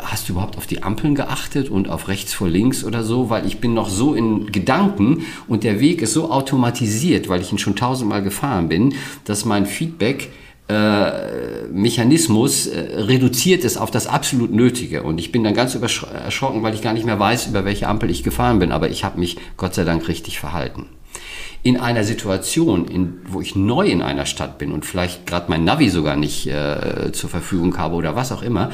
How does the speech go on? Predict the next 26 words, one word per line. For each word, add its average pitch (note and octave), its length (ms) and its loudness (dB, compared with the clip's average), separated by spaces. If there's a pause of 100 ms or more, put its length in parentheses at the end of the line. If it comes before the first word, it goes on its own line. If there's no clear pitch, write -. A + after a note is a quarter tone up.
(260)
muss B2+ 180 2
ich - 300 -4
unheimlich D3 580 2
achten D3 380 -2
auf - 300 -2
jede D3 300 0
Kreuzung, A#2+ 440 -2
auf G2 160 -4
jede C3 200 0
Ampel, C#3 260 -2
auf F#2+ 160 -4
jedes A2+ 320 -2
Haus, B2+ 280 -2 (400)
weil A2+ 240 2
ich - 140 0
mich C3 160 2
da A2+ 160 -2
zurechtfinden A2+ 640 0
muss. G2+ 100 4
Das G2+ 160 0
heißt, A#2+ 180 -2
der G#2+ 100 0
Feedback-Prozess C3 880 -4
ist - 320 -4 (120)
enorm B2+ 520 4
intensiv. G#2+ 600 -2